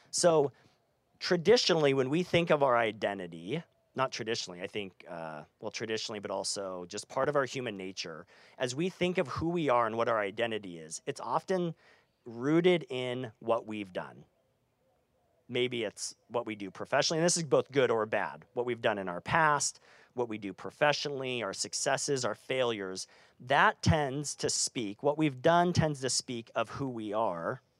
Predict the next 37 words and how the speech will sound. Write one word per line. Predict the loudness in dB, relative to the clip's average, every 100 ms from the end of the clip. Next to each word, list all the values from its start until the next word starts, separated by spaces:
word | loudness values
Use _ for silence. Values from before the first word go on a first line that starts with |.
| _ _ _ _ _ _ _ _ _ -4
and | 0 2 0 -2 -10 0
then | 0 0 -4 -10
who | -4 0
we | 0 0
are | 2 4 4
then | 4 0 -2
reflects | -2 -6 -6 -4 -4 -4
on | -6 -4
how | -4 -4
we | -4 -6
see | -4 -6 -6 -2
God | 2 4 2
and | 0
what | -4
he's | -4 -6 -4 -2
done | 0 0 0 -4 -12 _ _ -6
and | -6
who | -4 -6
he | -6 -8 -8
is. | -10 -12 -8 -8 -10 _ _ _ _ _ _ _ _ _ _ _ _ _ _ -2
But | 0
when | 4
we're | 4
starting | 4 4 4 4 0
with | 0
what | 0 0
we've | 2 2 2
done, | 2 2 0 -4
it's | -8
always | 0 4 4 4
gonna | 0 -4
end | -4 -6 -8 -8 -10
in | -8 -8
either | -6 -8 -8
pride | -6 0 2 4 2 0
or | -4 -6
shame | -4 -2 0 2 0 -2